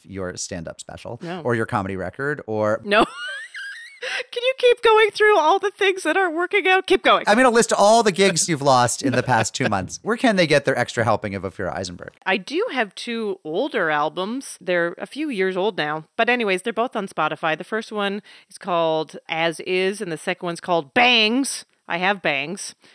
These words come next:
Speaker 2: We'll find out right now. Will I have bangs soon? Will I try to cut them myself? Will I grow them out? It's an interesting time.
Speaker 1: <laughs>
Speaker 2: And then I do have that special inside joke, which is the one that I taped while I was pregnant.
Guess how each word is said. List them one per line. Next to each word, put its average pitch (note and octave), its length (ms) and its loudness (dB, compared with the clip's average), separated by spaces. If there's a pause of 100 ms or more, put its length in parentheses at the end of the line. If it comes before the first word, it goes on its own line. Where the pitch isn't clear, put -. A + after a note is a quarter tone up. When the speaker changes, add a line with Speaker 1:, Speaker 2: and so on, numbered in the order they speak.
(140)
Speaker 2:
We'll F3+ 120 -4
find F#3+ 260 0
out F#3 160 2
right F#3 220 0
now. F3+ 260 0
Will F3 260 -2
I F#3+ 120 2
have F#3 240 -2
bangs F#3 260 0
soon? D3 380 -8
Will G3 220 4
I F3+ 100 4
try F3 200 -2
to E3 80 -2
cut - 240 -6
them F#3 100 -4
myself? G3+ 640 -2 (240)
Will F#3+ 220 4
I G3 100 6
grow G3+ 200 0
them A3 200 0
out? - 380 -4 (100)
It's - 100 -20
an E3+ 100 -8
interesting F3+ 560 -4
time. G#3+ 360 -2
Speaker 1:
<laughs> - 60 -18 (600)
Speaker 2:
And A3 180 2
then A3 100 2
I G#3+ 80 4
do A3 160 0
have G#3+ 200 -2
that G3 180 0
special G3 380 -2
inside F#3 440 0
joke, F#3 340 0
which F3+ 200 -8
is D#3+ 80 -12
the E3+ 100 -4
one D#3+ 240 -4
that D3+ 160 -2
I D3 200 -2
taped D3+ 380 -12
while D3+ 280 -6
I C#3+ 80 -4
was C#3+ 260 -10
pregnant. D#3+ 540 -10